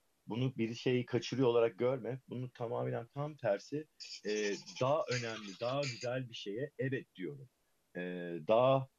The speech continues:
kendime istekli ve hu-, mutlu olacağım bir şeye evet diyorum diye düşünmek gerekiyor. Bir şey daha da var. Orada da, e, ben bunu her zaman anlatırım ki ben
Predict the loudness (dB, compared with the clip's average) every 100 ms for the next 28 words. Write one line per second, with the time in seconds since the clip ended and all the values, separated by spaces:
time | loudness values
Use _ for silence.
0 | _ _ -2 0 0 0 0 -2 -6 0
1 | -2 0 0 0 -2 -8 -8 -8 2 4
2 | 4 4 0 -2 0 0 4 2 2 -2
3 | -6 -6 -6 -12 -16 -16 -16 -16 -10 -10
4 | -10 -16 _ _ _ _ _ _ 4 8
5 | 8 6 2 0 -2 -2 -2 0 -2 -2
6 | -2 0 -2 -2 -4 -6 -4 -6 -4 -6
7 | -6 -6 -8 -8 -8 -8 -8 -6 -6 -8
8 | _ 2